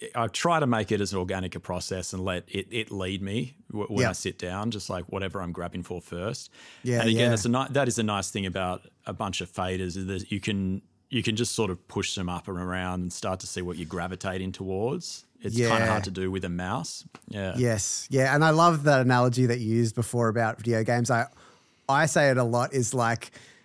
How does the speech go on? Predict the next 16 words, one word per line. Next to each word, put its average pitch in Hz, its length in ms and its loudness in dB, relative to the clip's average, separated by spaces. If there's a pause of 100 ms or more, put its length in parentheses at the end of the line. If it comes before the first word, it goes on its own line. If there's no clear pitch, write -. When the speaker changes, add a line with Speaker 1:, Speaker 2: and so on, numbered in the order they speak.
(260)
Speaker 2:
I 165 200 6
honestly 175 480 6
feel 135 340 6
like 127 300 4
my 127 280 4
job 120 460 2
is 117 420 2
just 156 340 4
like 127 260 2
playing 123 280 4
video 117 400 2
games. 107 380 -2
And 113 80 -2
I 113 80 0
think 143 340 2
that 135 280 2